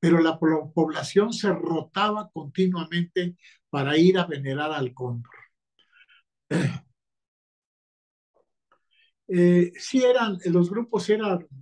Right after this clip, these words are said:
salían y eran reemplazados por otro grupo. Eh, todas estas personas,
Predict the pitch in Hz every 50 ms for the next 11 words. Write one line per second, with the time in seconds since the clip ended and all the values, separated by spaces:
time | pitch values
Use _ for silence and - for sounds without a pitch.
0 | - _ _ - - 156 160 175 196 214 226 226 220 208 185 175 160 175 180 180
1 | 180 170 170 165 - - 156 151 - - 170 175 175 170 - - _ 165 156 170
2 | 170 170 - 160 160 156 180 190 220 214 - - 151 127 - - _ _ _ _
3 | _ _ _ _ _ _ _ _ _ - 147 147 147 143 143 135 135 - - 202
4 | 214 240 247 226 - - 214 208 - - 208 180 - - 175 175 - 185 190 202
5 | 196 196 190 175 -